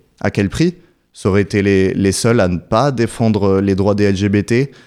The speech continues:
à accepter gentiment et à ne pas avoir porté le fameux brassard, euh, depuis le premier jour. Pour moi, euh,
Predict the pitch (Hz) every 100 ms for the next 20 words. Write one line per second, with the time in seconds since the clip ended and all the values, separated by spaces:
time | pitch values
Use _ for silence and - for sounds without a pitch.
0 | _ - 98 - 110 - - 98 - 117
1 | 113 104 95 107 110 117 95 - - 95
2 | 95 95 156 123 107 101 95 110 - 120
3 | 110 90 113 104 104 98 98 - 104 92
4 | - - _ _ 95 90 92 95 87 107
5 | 87 113 101 95 95 143 151 - _ _
6 | _ _ _ _ - 104 101 113 127 104
7 | 90